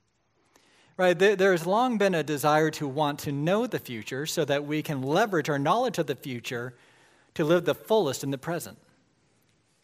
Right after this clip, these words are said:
Now, we are about to see a vision of the future, and it's not in the form of an almanac. It's not statistics and wins and losses or stock performance.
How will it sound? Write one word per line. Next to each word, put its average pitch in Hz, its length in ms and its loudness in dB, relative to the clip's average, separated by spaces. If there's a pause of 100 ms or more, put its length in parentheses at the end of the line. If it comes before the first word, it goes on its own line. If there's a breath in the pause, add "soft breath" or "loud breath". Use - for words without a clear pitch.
(480 loud breath)
Now, 185 120 6
we 240 200 2
are 294 80 6
about 170 340 4
to 139 320 0
see 147 480 -2
a 143 200 -4
vision 131 680 0
of 131 240 -6
the 127 80 -10
future, 147 400 -2
and 143 80 -2
it's 143 160 -4
not 233 340 0
in 175 140 -2
the 160 80 -2
form 165 340 0
of 135 120 0
an 143 120 -6
almanac. 127 640 -4
It's 135 140 -8
not 160 160 -2
statistics 175 960 -6
and 127 180 -8
wins 156 320 -2
and 131 100 -6
losses 139 640 -2
or 120 60 -6
stock 139 320 -4
performance. 131 640 -4